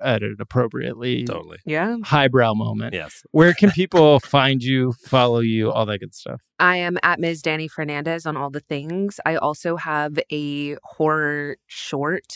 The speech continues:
Speaker 3: a thriller that I wrote and starred in called In the Static, which is hitting the festival circuits this summer. I can't announce what
Speaker 1: Nice.
Speaker 3: festivals we've gotten yet because they won't allow us to announce it. But if you follow me, and you, we might be coming to a city near you.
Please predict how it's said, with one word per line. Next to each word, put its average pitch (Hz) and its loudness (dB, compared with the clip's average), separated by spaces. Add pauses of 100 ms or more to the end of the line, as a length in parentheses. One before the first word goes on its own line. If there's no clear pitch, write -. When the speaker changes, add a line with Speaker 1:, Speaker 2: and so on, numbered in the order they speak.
Speaker 3:
a 151 -6
thriller 147 -4
that 143 -4
I 143 0
wrote 139 -4
and 139 -12
starred 135 -6
in 147 -8
called 139 -6
In 170 0
the 160 -2
Static, 147 -2 (380)
which 143 -4
is 151 -4
hitting 160 -4
the 147 -2
festival 147 -2
circuits - -8
this 160 -4
summer. 190 2
I 143 -4
can't - -4
announce 165 2
what 175 0
Speaker 1:
Nice. - -8
Speaker 3:
festivals 185 2
we've 170 -2
gotten 156 0
yet 156 -2
because 151 -6
they 151 -2 (440)
won't 160 -4
allow 143 4
us 143 -14
to 151 -8
announce 147 -4
it. 135 -4 (300)
But 151 2
if 151 -2
you 160 -2
follow 185 4
me, 147 -4 (380)
and 139 -4
you, 139 -4 (160)
we 143 -4
might 147 -2
be 151 -6
coming 151 -6
to 156 -8
a - -4
city 165 -6
near 165 -10
you. 185 -6